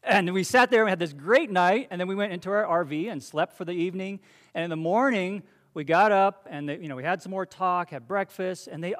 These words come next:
gave us gifts to take home with us. Like, she had candles, and she was actually a Reiki, um, master or something, and she was doing all this healing arts work, and he was, like, this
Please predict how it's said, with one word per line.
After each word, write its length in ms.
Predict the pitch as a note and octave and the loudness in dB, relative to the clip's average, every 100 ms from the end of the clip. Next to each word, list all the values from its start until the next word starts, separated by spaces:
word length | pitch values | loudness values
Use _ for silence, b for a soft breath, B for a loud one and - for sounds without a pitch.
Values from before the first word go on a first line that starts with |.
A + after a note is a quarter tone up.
| - | -12
gave 220 | - A3 A3 | -8 -6 -6
us 160 | D3+ B2 | -10 -16
gifts 680 | B2+ G#3+ B3 B2+ - - - _ _ _ _ _ _ _ _ _ | -12 -8 -6 -8 -18 -20 -20 _ _ _ _ _ _ _ _ _
to 100 | D#3+ | -14
take 220 | - F3+ | -8 -8
home 200 | F#3+ G#3 | -8 -10
with 160 | A3 A2+ | -10 -14
us. 320 | F#2+ _ _ _ _ | -20 _ _ _ _
Like, 120 | - - | -20 -16
she 160 | G3 | -8
had 220 | F3 F3 | -6 -6
candles, 720 | - - F#3+ G3 E3 B2+ A#2+ | -8 -10 -8 -6 -6 -6 -8
and 140 | B2 A#2+ | -12 -14
she 140 | G3 | -8
was 120 | G3+ | -6
actually 340 | F3+ F3 - F3 | -2 -4 -4 -8
a 80 | B2 | -8
Reiki, 600 | B2 F#3+ - G#3 D3+ A#2+ b b b b b | -4 -6 -6 -8 -8 -10 b b b b b
um, 540 | C#3+ B2+ A#2+ A#2+ D#3+ B2 | -10 -10 -10 -14 -14 -6
master 600 | D3 F3+ - F#3+ D#3+ C#3+ | -6 -6 -6 -4 -2 -4
or 60 | |
something, 400 | C3 F#3+ G#3 E3+ | -2 -4 -2 -6
and 100 | D3+ | -6
she 220 | C#3 F3 E3 | -8 -10 -10
was 140 | C#3+ | -8
doing 160 | D3+ E3+ | -8 -6
all 60 | |
this 140 | D3+ - | -8 -10
healing 340 | - A3 G3+ | -8 -6 -6
arts 340 | - E3 E3 | -6 -6 -6
work, 360 | D3+ F3 E3+ E3 | -10 -6 -6 -6
and 100 | C3+ | -10
he 80 | D#3+ | -10
was, 100 | D#3+ | -10
like, 200 | D3+ C#3+ | -10 -12
this 220 | C#3+ - | -18 -20